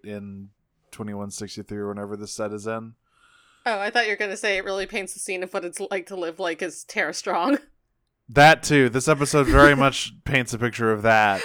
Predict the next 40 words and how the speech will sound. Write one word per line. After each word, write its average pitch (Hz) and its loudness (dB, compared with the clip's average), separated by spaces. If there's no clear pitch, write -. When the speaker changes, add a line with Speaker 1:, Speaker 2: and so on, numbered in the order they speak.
Speaker 1:
Um, 117 6
Speaker 2:
Tara 262 6
Strong 294 4
versus 285 0
Tara 262 0
Strong. 214 0
Fight. - 6
<laughs> - -20
Speaker 1:
Yep. 135 4
And 123 -2
there's, 127 0
oh, 127 6
there's 131 2
a 127 0
lot 123 4
of 117 -6
Tara 120 0
Strong 110 -4
in 107 -12
this 107 -10
episode, 104 -6
as 101 -6
I 107 -4
pointed 107 -6
out 107 -4
in 110 -8
the 110 -10
Discord 110 -6
earlier. 104 -4
Um, 110 2
Speaker 2:
All 277 10
the 285 4
alt 233 4
colors 233 2
you 226 0
can 262 -2
imagine 190 4
in 208 -4
Smash. - 0
<laughs> 294 -20